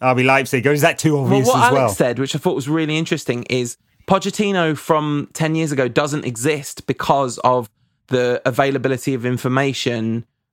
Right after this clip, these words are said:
Speaker 2: the revolution in the availability of information, even within the last decade. So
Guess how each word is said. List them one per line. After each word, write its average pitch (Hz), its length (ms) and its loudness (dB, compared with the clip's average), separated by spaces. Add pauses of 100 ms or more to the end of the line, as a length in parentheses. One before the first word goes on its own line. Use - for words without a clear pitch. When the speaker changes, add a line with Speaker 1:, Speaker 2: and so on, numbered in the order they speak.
(100)
Speaker 2:
the 127 120 -2
revolution 135 600 0
in 120 80 -2
the 120 100 0
availability 120 520 0
of 120 100 -4
information, 123 600 -2
even 120 320 -2
within 117 300 -2
the 113 60 -4
last 120 260 -2
decade. 113 500 -2
So 117 280 -2